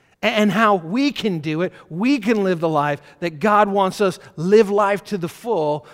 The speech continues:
that God wants you and I to live. Study how he did it, because he never lost sight of where he was headed.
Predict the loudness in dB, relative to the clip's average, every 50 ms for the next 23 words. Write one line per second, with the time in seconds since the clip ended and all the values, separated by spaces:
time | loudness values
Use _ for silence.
0 | -20 _ -10 -8 0 2 2 2 2 0 -2 -4 -6 -6 -6 -4 -2 -2 -2 -2
1 | -2 -2 -2 -2 0 0 -2 -2 -6 -10 -20 -20 -20 -16 -16 -2 2 4 4 6
2 | 6 4 4 4 4 2 2 2 0 -2 -2 -2 -6 -10 -6 -6 -4 2 4 4
3 | 4 4 2 2 4 4 6 6 6 4 4 2 4 4 4 4 2 2 2 4
4 | 4 4 4 2 -4 -10 -12 -6 -6 -4 0 2 2 4 4 4 2 0 -2 -4
5 | -4 -4 -4 -4 0 0 -2 -2 -2 -10 -20